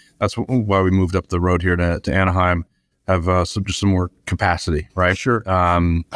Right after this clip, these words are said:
Speaker 1: and Vegas next year has even more capacity. So, uh, we made the move, but we're gonna be back here in Anaheim the year after.
Speaker 2: Oh, okay.
Speaker 1: Yep.
Speaker 2: Okay.
Speaker 1: Um,
Speaker 2: So one year, a one-year move out to Vegas.
Speaker 1: You look, maybe toe in the water, right?
Speaker 2: Okay.
Speaker 1: See,
Speaker 2: Okay.
Speaker 1: how does this work
Speaker 2: All right.
Speaker 1: outside of
Speaker 2: Yeah.
Speaker 1: California? But a lot of it just really has to do with exhibit space.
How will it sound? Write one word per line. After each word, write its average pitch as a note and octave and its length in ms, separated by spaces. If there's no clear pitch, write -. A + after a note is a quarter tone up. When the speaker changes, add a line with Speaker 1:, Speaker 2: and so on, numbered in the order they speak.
Speaker 1:
and F#2+ 340
Vegas G#2 380
next G#2 260
year G2+ 420
has F#2 320
even G2 180
more F#2+ 180
capacity. G#2 680
So, F2 480
uh, F2+ 180
we F#2 80
made F#2+ 200
the F2+ 40
move, F#2 280
but B2 120
we're B2 100
gonna A2+ 140
be G#2+ 100
back G2 260
here G#2 120
in F#2+ 80
Anaheim F#2+ 320
the F2+ 80
year F#2 140
after. F#2+ 440
Speaker 2:
Oh, A3+ 280
okay. A3+ 260
Speaker 1:
Yep. - 240
Speaker 2:
Okay. F#3+ 200
Speaker 1:
Um, F#2 360
Speaker 2:
So F3+ 120
one F3+ 220
year, E3+ 140
a D#3 80
one-year D#3+ 300
move B2+ 220
out A2+ 160
to - 80
Vegas. - 340
Speaker 1:
You C#3+ 120
look, D#3+ 260
maybe C#3+ 180
toe B2+ 200
in A#2+ 60
the A2+ 60
water, A2 440
right? B2+ 200
Speaker 2:
Okay. A3+ 120
Speaker 1:
See, D3 260
Speaker 2:
Okay. F#3+ 200
Speaker 1:
how C#3+ 80
does C#3+ 120
this C3+ 120
work A#2+ 140
Speaker 2:
All - 20
right. A#2 80
Speaker 1:
outside A#2 140
of A2+ 60
Speaker 2:
Yeah. G2+ 60
Speaker 1:
California? G#2 400
But A#2+ 140
a C#3 40
lot C#3+ 160
of A2+ 60
it G#2 80
just G2 160
really G2 200
has F2+ 160
to F2 60
do F#2 140
with F2 180
exhibit F#2 320
space. A2 440